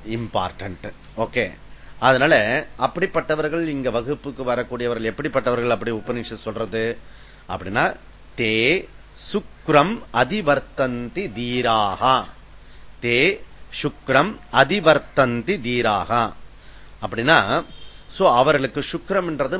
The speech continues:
மறுஜன்மம், புனர்ஜென்மம், அது இல்லாம கடந்து வரப்படுவர்கள் யாருன்னா தீரர்கள், சம்சார கடன்-, சம்சாரத்தை கடந்தவர்கள்,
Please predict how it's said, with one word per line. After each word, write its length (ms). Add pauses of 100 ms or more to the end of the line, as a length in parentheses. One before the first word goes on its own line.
(120)
மறுஜன்மம், 680 (220)
புனர்ஜென்மம், 760 (600)
அது 240 (160)
இல்லாம 540 (600)
கடந்து 420
வரப்படுவர்கள் 680
யாருன்னா 300 (160)
தீரர்கள், 540 (580)
சம்சார 520 (100)
கடன்-, 480 (380)
சம்சாரத்தை 640 (120)
கடந்தவர்கள், 720